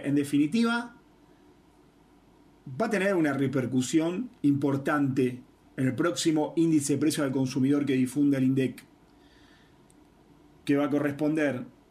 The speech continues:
a agosto y lo vamos a conocer a mediados de septiembre. Ese índice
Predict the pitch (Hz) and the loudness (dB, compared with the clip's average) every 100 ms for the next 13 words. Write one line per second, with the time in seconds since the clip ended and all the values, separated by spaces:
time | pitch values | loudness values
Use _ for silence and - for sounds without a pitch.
0 | _ _ _ _ _ _ _ _ _ _ | _ _ _ _ _ _ _ _ _ _
1 | _ _ 131 147 202 214 - 220 254 247 | _ _ -2 0 0 -2 -2 -2 -2 -8
2 | - - - - 151 156 160 156 156 156 | -18 -20 -6 0 2 2 -2 -2 -2 -2
3 | 175 175 - 143 143 151 139 139 120 113 | -2 -4 -2 0 2 2 0 -2 -4 -4
4 | 90 87 87 - _ _ _ _ _ _ | -4 -8 -12 -18 _ _ _ _ _ _
5 | _ _ - - - - _ _ _ _ | _ _ -20 -20 -20 -20 _ _ _ _
6 | - 233 233 254 349 302 196 180 151 127 | -4 0 0 2 2 2 0 2 0 0
7 | - | -6